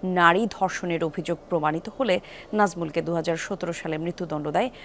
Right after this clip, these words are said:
আন্তর্জাতিক অপরাধ ট্রাইব্যুনাল। এরপর থেকে তিনি শুরুতে গাজীপুর সহ বিভিন্ন এলাকায় আত্মগোপনে থাকেন। তিন মাস ধরে বগুড়ায় অবস্থান করছিলেন। বাহাত্তর বছর বয়সী নাজমুল হুদা। মঙ্গলবার তাকে আন্তর্জাতিক অপরাধ ট্রাইব্যুনালে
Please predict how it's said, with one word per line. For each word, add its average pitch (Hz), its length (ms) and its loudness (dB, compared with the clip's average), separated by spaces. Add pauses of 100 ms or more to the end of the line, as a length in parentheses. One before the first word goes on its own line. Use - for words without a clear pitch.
(120)
আন্তর্জাতিক 170 640 2
অপরাধ 156 260 -2
ট্রাইব্যুনাল। - 460 -4
এরপর 170 280 4
থেকে 285 240 0
তিনি 285 220 2 (500)
শুরুতে 226 540 2
গাজীপুর 185 460 4
সহ 180 260 -6
বিভিন্ন 185 360 -2
এলাকায় 175 400 0 (380)
আত্মগোপনে 165 760 2
থাকেন। 156 280 -6 (540)
তিন 196 180 2 (120)
মাস 175 200 2 (160)
ধরে 220 380 2
বগুড়ায় 190 600 6
অবস্থান 226 440 -4
করছিলেন। 277 580 -4
বাহাত্তর 175 420 2
বছর 170 340 -4
বয়সী 180 380 -2
নাজমুল 180 340 -4
হুদা। - 220 -6 (140)
মঙ্গলবার 196 540 0
তাকে 170 220 -2 (380)
আন্তর্জাতিক 170 560 0
অপরাধ 180 280 -4
ট্রাইব্যুনালে 165 560 0